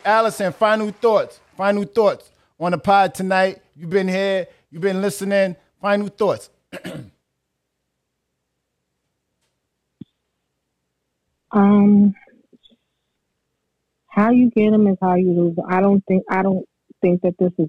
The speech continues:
Speaker 2: going to end well for either of them. And I feel like, um, there are a lot of people, there are a lot of players here that, that are affected by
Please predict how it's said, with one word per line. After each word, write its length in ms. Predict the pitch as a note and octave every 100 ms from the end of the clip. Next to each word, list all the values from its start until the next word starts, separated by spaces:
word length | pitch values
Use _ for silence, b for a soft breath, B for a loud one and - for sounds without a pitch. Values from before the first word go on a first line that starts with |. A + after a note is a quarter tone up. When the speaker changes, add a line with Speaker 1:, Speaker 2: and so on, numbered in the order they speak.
| -
Speaker 2:
going 320 | E3 E3 D#3+ -
to 280 | E3 D#3+ D#3 E3+
end 240 | D#3 D#3
well 540 | D#3+ D#3+ D#3 E3 E3+ F3+ _ _ _
for 120 | E3
either 300 | D3 D#3+ E3+
of 100 | E3 E3+
them. 460 | E3 E3 F3 F3 - _
And 120 | D#3+ D#3
I 40 | E3
feel 180 | E3+ D#3+
like, 400 | D#3+ D#3 D3+ D#3 - _ _
um, 540 | - D3+ D3 C#3+ D3 D3+ _ _ _ _ _ _ _ _ _ _ _ _ _ _ _ _ _ _
there 100 | G3
are 60 | F#3
a 40 |
lot 200 | F3+ F3
of 100 | F3+
people, 500 | F#3 F3 F3 F3 E3 -
there 100 | F#3
are 40 |
a 40 | F#3
lot 140 | F3+
of 60 | F3+
players 340 | F#3 F3+ F3 F3+
here 200 | F3 E3+
that, 360 | D#3+ D#3 - - _ _ _ _ _ _ _ _
that 160 | E3 D#3+
are 120 | D#3
affected 440 | - E3 E3 F3
by 220 | E3+ D#3+